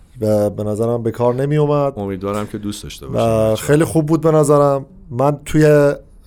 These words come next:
Speaker 1: پایان هر فصل پادکستم یه مهمون دعوت می‌کنم و خب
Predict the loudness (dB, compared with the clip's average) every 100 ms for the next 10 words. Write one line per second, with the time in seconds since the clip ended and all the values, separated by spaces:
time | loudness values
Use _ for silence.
0 | -16 -4 0 2 0 0 0 0 0 2
1 | 2 2 -2 -2 -2 -2 -2 -2 -2 -2
2 | -2 -2 -2 -2 -4 -6 -8 -8 -6 -4
3 | -4 -4 -8 -12